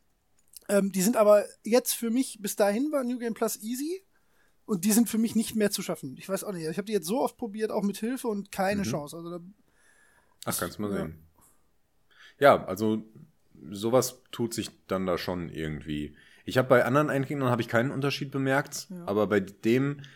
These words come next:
Speaker 2: ist das halt sowas und sowas, sowas mag ich nicht. Das ist, das ist Magie,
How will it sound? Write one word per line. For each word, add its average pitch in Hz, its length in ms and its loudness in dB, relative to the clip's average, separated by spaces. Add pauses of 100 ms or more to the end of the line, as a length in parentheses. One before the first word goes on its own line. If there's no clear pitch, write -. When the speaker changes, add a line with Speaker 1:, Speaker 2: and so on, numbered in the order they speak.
(140)
Speaker 2:
ist 107 120 -2
das 117 120 2
halt 104 120 2
sowas 131 220 4
und 113 120 -4
sowas, 123 340 0
sowas 113 340 -6
mag 107 380 0
ich - 160 -10
nicht. 87 220 -6
Das 101 140 -2
ist, - 280 -2 (380)
das - 220 2
ist 110 220 -4
Magie, 139 480 4